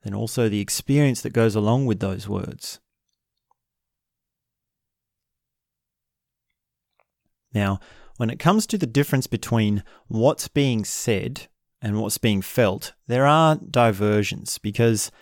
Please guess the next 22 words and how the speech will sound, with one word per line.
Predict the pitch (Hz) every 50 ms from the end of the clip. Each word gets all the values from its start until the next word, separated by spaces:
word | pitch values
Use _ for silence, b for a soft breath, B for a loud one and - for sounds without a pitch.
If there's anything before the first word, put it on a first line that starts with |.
| b b b b b b b b b b b b
I | 139 143 175
can | 180 - 190 165
tell | - - 151 143 139
you | 127 117 113 110 - - _
a | - 113
story | - - - 131 131 127 107 95 - 110 135 156 - _ _ _ _ _ _ _ _ _ _ _ _ _ _ _ _ _ _ _ _ _ _ _ _ _ _
and | 123 117 113 110 107 104 - - _ -
I | 131 123 127
can | - 135 120 117 117 113 - _ _ _
say | - - - - 160 156 135 120
it | 110 - _ _ _ _ _ _ _ -
without | 117 110 104 101 131 131 147 151 - -
embodying | 123 117 113 95 104 113 117 123 113 101 95 92 95 98 - _ _ _ - -
the | 113 98 110 110
emotions. | 104 101 101 101 104 107 110 - - - - - - - - - - _ _ _ _ _ _ _ -
I | 117 113
can | 110 117 110
say | - - 127 120
it | 110 -
sort | - - 117 104
of | 104 98 92 - - _ _ _ _ _ _ _ _ _ _ _ _ _ _ _ _ _ _ _ _ _ _ _ _ -
matter-of-factly, | 139 120 123 127 131 127 127 117 107 98 - - 120 110 - - - - 95 - - - -